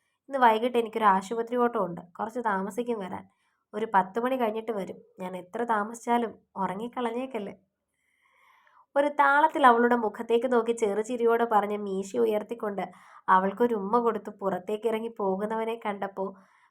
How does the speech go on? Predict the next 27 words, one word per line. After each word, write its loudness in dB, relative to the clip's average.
വീണ്ടും -2
അവളുടെ 4
മുഖത്ത് -6
കുങ്കുമവർണ്ണം 0
പടർന്നു 2
തുടങ്ങിയിരുന്നു. -4
ഓട്ടോ 6
സ്റ്റാൻഡിലേക്ക് 2
ചെന്നപ്പോഴായിരുന്നു 2
സുദേവൻ -4
അടുത്തേക്ക് -4
വന്നുകൊണ്ട് -2
പറഞ്ഞത്, -4
"നീ -12
എത്തിയോ? -2
നിന്നെ -2
നോക്കി 2
ഒരാൾ 6
വന്നായിരുന്നു. 2
നിന്റെ -4
കൂട്ടുകാരനാണെന്നാ 4
പറഞ്ഞത്. -2
ഇവിടെ 0
അടുത്ത് 4
ഏതോ 2
കടയിലുണ്ടായിരുന്നു." 2
"ആ, -6